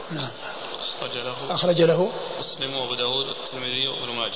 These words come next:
Speaker 1: مسلم وأبو داود والترمذي وابن ماجه. أما النسائي فإنه لم يخرج له شيئا،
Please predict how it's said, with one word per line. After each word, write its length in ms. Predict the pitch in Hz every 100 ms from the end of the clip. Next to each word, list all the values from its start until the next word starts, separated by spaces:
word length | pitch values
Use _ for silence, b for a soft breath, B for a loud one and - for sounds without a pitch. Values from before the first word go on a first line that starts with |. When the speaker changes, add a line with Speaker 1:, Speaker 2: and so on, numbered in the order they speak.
| -
Speaker 1:
مسلم 360 | 185 180 190 185
وأبو 260 | 170 165
داود 240 | 165 175 185
والترمذي 400 | 170 185 202 180
وابن 140 | 170
ماجه. 340 | 170 147 135 - - - - - - - - - - - - - - - - -
أما 160 | 220
النسائي 440 | 202 180 175 202 202
فإنه 340 | 208 208 196
لم 160 | 226 202
يخرج 300 | 190 180 170
له 160 | 170
شيئا، 320 | 147 160 123